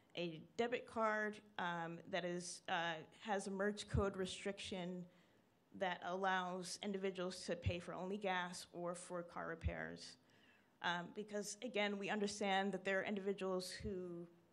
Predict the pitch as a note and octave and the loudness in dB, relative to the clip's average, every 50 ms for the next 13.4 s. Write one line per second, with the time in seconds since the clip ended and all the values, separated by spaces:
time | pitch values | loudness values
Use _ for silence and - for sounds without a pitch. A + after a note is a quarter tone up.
0 | _ _ _ _ _ _ - F#3 E3 D#3 D3+ D#3+ - - F#3+ F#3+ F3+ G3 G#3 G#3+ | _ _ _ _ _ _ -4 -4 -4 -4 -4 -8 -10 -8 -4 0 0 2 2 2
1 | G#3 - G3 F#3 F3+ F#3 F#3+ F#3 F3+ F#3 F3 - - - - - F#3 F3 E3+ F#3+ | 0 2 2 4 4 4 2 2 0 -2 -4 -8 -10 -10 -8 -6 -4 -4 -2 4
2 | G#3+ A#3+ A#3+ A#3+ C4+ B3+ B3+ B3+ B3+ B3+ B3+ - - - - - - - G#3+ G3+ | 4 4 4 4 2 2 2 2 0 -2 -4 -8 -12 -16 -18 -20 -10 -2 0 0
3 | F#3 F3+ F3+ F3+ F3 E3+ D#3+ - - - A3 G3+ G3 G3 - - - - - _ | 0 0 -2 -4 -6 -8 -10 -12 -4 4 6 6 6 6 4 -2 -10 -18 -20 _
4 | _ - F#3+ F3 F3 E3+ F3+ F#3 F#3 - - F3+ F3 F3 F3 F3+ F3+ F3+ - - | _ -8 -8 -8 -4 -2 -2 -2 0 2 0 2 2 2 0 0 0 -2 -4 -6
5 | - - - F3+ F3+ - - - - A3 G#3 G3+ F#3+ G3 G3+ G3+ - G#3 G3 F#3+ | -6 -8 -10 -12 -8 -6 -4 2 2 2 4 4 0 -2 -2 4 6 6 6 6
6 | G3 F3+ F#3+ F3+ F3 E3+ E3 F3+ - - - G#3 G3+ F#3+ G3+ G3+ G3 - - G3+ | 0 -2 0 0 0 0 -4 -6 -10 -6 -2 -2 0 0 0 -2 -2 -2 -4 -4
7 | G3 F#3+ F#3+ F#3+ F#3 F3+ F3+ - - F#3 F#3 E3+ F3 F3 - F3 E3+ E3 E3 E3 | -4 -2 -4 -2 -2 -2 -4 0 2 2 4 4 2 0 -2 -2 -2 -2 -2 -4
8 | E3 E3 - - - - - - - - _ _ - F3+ E3 E3 F3 E3+ - G3+ | -4 -6 -8 -10 -12 -14 -20 -20 -20 -20 _ _ -4 -4 -2 -4 -4 -6 -6 -6
9 | F3 E3 D3+ G#3 F#3+ F3+ F#3+ F#3 F#3 F3+ F3+ F3 F3 - - - G3 F3 C3 - | -6 -4 -4 -6 -6 -2 -2 -2 -2 -2 -4 -6 -10 -12 -14 -12 -10 -10 -10 -6
10 | - - - A#3 G#3+ G#3+ G#3+ G#3+ G#3+ G3 - G3+ - G3 F3+ - - G3+ F#3 F3 | -4 -2 0 2 2 2 2 2 2 0 -2 -2 -2 -2 -2 -2 0 0 0 2
11 | F3+ F3+ F3+ F3 - E3+ - F3 E3+ E3 E3 E3 - - E3+ E3 E3 E3+ F3 - | 0 0 0 -2 -4 -2 0 0 0 0 -2 -2 -4 -8 -10 -10 -10 -10 -12 -14
12 | - - - _ _ - - - - - - - F3+ - A3+ - - F#3+ E3+ - | -18 -20 -20 _ _ -20 -18 -18 -18 8 12 12 12 12 10 4 0 -4 -6 -6
13 | - - - D#3+ E3 E3 E3 | -8 -8 -6 -6 -6 -6 -8